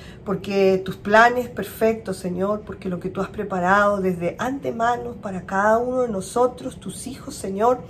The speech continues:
ha sido preparado para que en nuestra vida existan esos frutos de buenas obras, Señor. Esas que te glorifican, que te agradan, Señor.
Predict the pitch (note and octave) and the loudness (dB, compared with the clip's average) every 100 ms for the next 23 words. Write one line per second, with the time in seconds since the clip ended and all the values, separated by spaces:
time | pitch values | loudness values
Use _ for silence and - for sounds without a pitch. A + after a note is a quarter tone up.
0 | - - - - - - G#3+ C4+ C4 C4 | -18 -18 -16 -16 -2 0 2 2 0 0
1 | B3 G#3 G3 A3+ B3 A3+ G#3 F#3+ F#3+ F#3+ | -4 -2 4 6 6 2 0 0 0 -2
2 | F#3 F#3 - F3 F3 A3+ B3+ C4+ - F#3+ | -2 -4 -4 -2 -2 0 0 -2 -4 -8
3 | - G3+ - G#3+ G#3+ G#3 - - A#3 A#3 | -10 -12 -6 -4 -2 -6 -8 -6 -6 -6
4 | - B3 B3 - - - F3+ G3 F#3+ G3 | -2 -2 -2 -12 -18 -6 2 2 2 -2
5 | - F#3+ E3+ E3 - E3+ E3 E3+ - - | -4 -2 -2 -4 -10 -12 -12 -14 -18 -12
6 | - A3+ C4+ - - A3 G3+ F#3 - A#3+ | -6 -4 -2 -4 -4 -4 -4 -4 -6 -4
7 | B3 - A3 G3+ G3 F#3+ F3 F#3 F#3 F3+ | -6 -2 -2 -2 -6 -4 -2 0 0 0
8 | D#3+ D3+ D#3 D#3+ D3 | -2 -10 -12 -10 -12